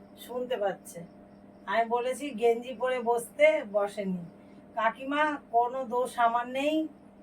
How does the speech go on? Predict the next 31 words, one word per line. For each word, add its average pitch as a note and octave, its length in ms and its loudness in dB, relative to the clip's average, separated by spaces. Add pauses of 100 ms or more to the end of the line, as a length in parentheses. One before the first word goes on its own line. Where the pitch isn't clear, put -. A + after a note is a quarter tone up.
(220)
সব A3+ 320 4 (160)
দোষ C4 280 2
ওর। D4 380 6 (880)
সামনাসামনি B3 760 -2
যেদিন B3 360 -4
তোমার C4 300 -2
বলবে, B3 380 -2
বলেছে A#3 440 -2
বর্ষা A3+ 400 0
গেলে A3+ 220 0
করে G#3 260 0
দেবে, G3 240 0
ঠিক C4+ 200 0
আছে? G#3+ 300 2 (460)
আর A#3+ 180 2 (100)
পুজোর B3 340 0
ঘর G#3+ 300 4
ঝাড়াঝাড়ি A#3 600 4
তো B3 60 2
আছেই। G3+ 460 0 (720)
তো A#3 140 0
চলো, C4 420 4
আজকেও B3+ 600 2
তোমাদের B3 440 -2
ওই B3 140 -2
প্রেসক্রিপশনের A#3+ 880 -4
ঝুলি A3 300 -4
নিয়ে A3 200 2
আসতে G#3 240 0
পারলাম A3+ 420 2
না। B3+ 200 -6